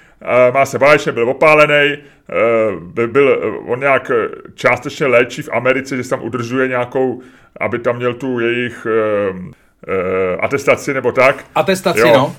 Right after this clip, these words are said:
Speaker 1: tak tam musí vždycky odsloužit nějaký hodiny, tak někam do Maine, eh, kde bydlí Stephen King, tak v nějakým městečku tam,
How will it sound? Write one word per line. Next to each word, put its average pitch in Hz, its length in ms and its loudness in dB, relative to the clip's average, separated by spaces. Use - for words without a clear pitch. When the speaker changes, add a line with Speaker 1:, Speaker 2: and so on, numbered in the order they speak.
Speaker 1:
tak 113 220 -2
tam 131 180 0
musí 120 260 -8
vždycky 131 300 -6
odsloužit 131 400 -4
nějaký 135 300 -2
hodiny, 127 340 -2
tak 135 200 -2
někam 117 300 -2
do 120 120 -2
Maine, 131 440 0
eh, 98 60 -6
kde 107 160 -2
bydlí 123 260 -6
Stephen 127 400 -8
King, 120 240 -4
tak 120 140 -6
v 107 40 -14
nějakým 113 280 -6
městečku 117 420 -12
tam, 120 260 -4